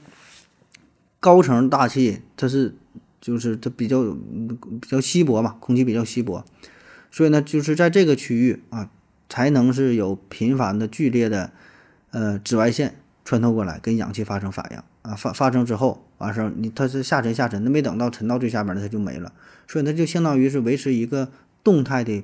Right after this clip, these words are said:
平衡的状态。所以呢，总体的效果就是高层的大气当中才有这个臭氧啊，下边儿它是没有的。下一个问题，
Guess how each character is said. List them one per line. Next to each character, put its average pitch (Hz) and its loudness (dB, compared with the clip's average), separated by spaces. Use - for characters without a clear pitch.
平 131 2
衡 117 2
的 123 0
状 151 4
态。 - -12
所 - 0
以 160 4
呢， 147 2
总 156 2
体 170 2
的 117 0
效 120 -2
果 92 -4
就 151 -2
是 120 -4
高 123 0
层 107 -4
的 107 -4
大 110 -4
气 107 -4
当 107 -4
中 98 -6
才 - -6
有 95 -2
这 101 -6
个 98 -8
臭 - -8
氧 98 -10
啊， 101 -12
下 107 -8
边 107 -6
儿 - -6
它 101 -6
是 95 -8
没 95 -8
有 92 -10
的。 - -20
下 135 0
一 117 2
个 110 -2
问 110 -4
题， 98 -10